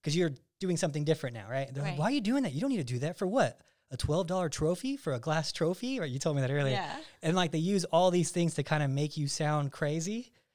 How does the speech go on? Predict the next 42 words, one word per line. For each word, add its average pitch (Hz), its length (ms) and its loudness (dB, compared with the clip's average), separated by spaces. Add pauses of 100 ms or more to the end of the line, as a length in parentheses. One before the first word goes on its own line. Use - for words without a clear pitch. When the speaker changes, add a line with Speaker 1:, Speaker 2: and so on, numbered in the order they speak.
(160)
Speaker 1:
right? 151 180 2
Speaker 2:
Yeah. 202 420 -2 (340)
Speaker 1:
And 175 140 2
I 175 80 4
don't 208 120 2
know 220 140 6
if 180 100 2
you 220 120 -2
went 202 180 -2
through 185 120 -2
so 180 160 0
much 175 220 0
of 160 60 -2
that 156 160 2
or 147 60 -2
not. 139 320 0 (240)
Speaker 2:
Yeah, 453 340 0
I 247 40 -2
mean, 269 200 0
in 254 120 -2
the 220 60 -6
beginning, 196 440 0
when 190 160 0
people 185 320 -4
didn't 175 580 -6 (180)
realize 170 500 -2
how 175 140 -2
seriously 175 600 -6
I 165 40 -6
took 165 280 -4
it, 160 180 0
you 185 140 -4
know, 180 280 0 (400)
uh, 170 380 0
you, 202 220 -4 (120)
you 196 140 -6
do 180 220 -2
get 165 240 -8
that. 156 360 -10
You 170 140 -18
get 170 300 -8
the, 165 420 -8